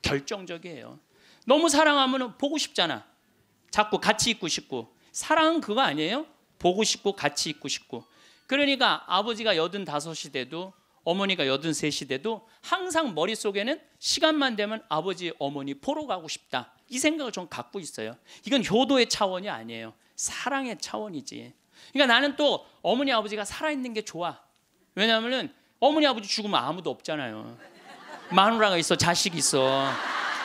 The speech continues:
누가 있어. 어머니, 아버지 죽으면 끝인데. 그래서 내가 어머니, 아버지한테 꼭 하는 말이 있어요. 올해도 가서 말씀드렸어요. "어머니, 아버지, 내가 칠십에 은퇴하니까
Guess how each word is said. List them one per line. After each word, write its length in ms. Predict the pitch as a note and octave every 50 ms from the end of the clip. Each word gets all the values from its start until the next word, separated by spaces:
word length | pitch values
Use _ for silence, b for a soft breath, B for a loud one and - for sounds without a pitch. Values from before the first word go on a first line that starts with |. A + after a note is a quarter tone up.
| - - D#3+
누가 240 | E3+ G#3 G3+ A3 G3
있어. 720 | F3+ E3 - - D#3 C#3 A#2+ A2+ A#2 B2 B2 B2 A#2+ A#2 -
어머니, 300 | - F3 G3+ A3 A3 G3
아버지 260 | F3 D#3+ E3+ E3 E3
죽으면 320 | - - D#3 D#3 D3+ -
끝인데. 680 | - C#4+ C#4 - - G#3 F3+ C#3 B2+ A#2+ A#2+ A#2+ A#2+ - B B B B B B
그래서 220 | - C4 A#3+ C4+
내가 320 | A#3+ A#3+ A#3+ A#3+ A#3+ A3+ F#3+
어머니, 300 | E3+ G#3 A#3 B3+ B3 A#3
아버지한테 400 | A3 G#3 G#3 G3+ G3+ F#3+ G#3 G3
꼭 280 | - C4+ C4+ - -
하는 160 | C#4 B3+ B3+
말이 240 | A#3 F3+ D#3+ E3 F3+
있어요. 380 | E3 D3 - - C#3 C3+ B2 B2+ B B B
올해도 360 | B - G3 G#3+ G#3+ G#3 G3 E3
가서 200 | D3 C#3+ C#3+ D3+
말씀드렸어요. 720 | D3 C#3 D3+ D3 - F3 D#3+ C#3 B2 B2 A2 - - A2
"어머니, 240 | B2+ D3 F3 F#3 F#3
아버지, 440 | E3 D3+ D3+ D#3 F3 G#3+ G3 C#3 b b b b b
내가 300 | b D#3+ E3 F#3+ G3 F#3
칠십에 600 | - - - - E4+ F#4 E4+ - - - B3 B3+
은퇴하니까 880 | F3 D3+ D#3 E3+ E3 - F3+ D#3 C#3 C#3 A#2+ - G3+ A#3+ A#3+ E3 A#2 -